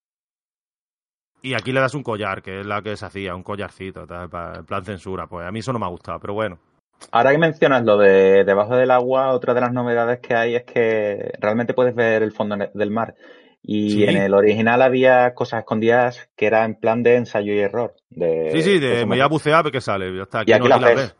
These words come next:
Speaker 1: Mm. A ver, se agradece. Ese, ese, ese aspecto gráfico, ese salto se agradece, porque imagínate buscar los corazones y no sabes en dónde es. Pff,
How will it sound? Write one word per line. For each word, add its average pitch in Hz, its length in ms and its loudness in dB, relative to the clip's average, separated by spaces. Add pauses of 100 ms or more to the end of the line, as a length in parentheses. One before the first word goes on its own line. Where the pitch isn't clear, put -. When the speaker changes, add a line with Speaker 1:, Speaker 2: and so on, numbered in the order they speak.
(300)
Speaker 1:
Mm. 98 160 -12 (580)
A 113 80 0
ver, 135 100 0
se 113 60 -8
agradece. 98 380 -8
Ese, 110 340 -6
ese, 113 280 -6 (260)
ese 117 140 -8
aspecto 127 240 -6
gráfico, 123 300 -2
ese 107 120 -8
salto 117 260 -4
se 123 60 -2
agradece, 113 360 -2
porque 101 180 -8
imagínate 107 380 -8
buscar 113 200 -8
los 101 100 -6
corazones 107 420 -8
y 107 40 -10
no 104 60 -10
sabes 101 180 -8
en 101 60 -12
dónde 95 320 -8
es. 98 60 -10
Pff, - 160 -20